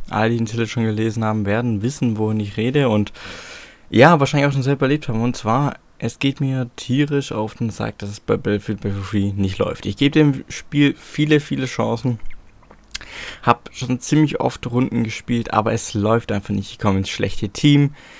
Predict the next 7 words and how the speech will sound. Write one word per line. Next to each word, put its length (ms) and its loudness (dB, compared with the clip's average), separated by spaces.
Dann 200 6
stürzt 320 2
das 360 -4
Spiel 420 0
einfach 540 -2
ab, 340 0
ohne 400 4